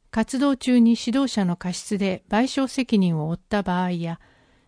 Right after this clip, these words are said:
指導者自身に事故が発生した場合に保険金が支払われます。保険期間、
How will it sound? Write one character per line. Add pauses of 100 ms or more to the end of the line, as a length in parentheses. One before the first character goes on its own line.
(120)
指
導
者
自
身
に
事
故
が
発
生
し
た
場
合
に (180)
保
険
金
が
支
払
わ
れ
ま
す。 (880)
保
険
期
間、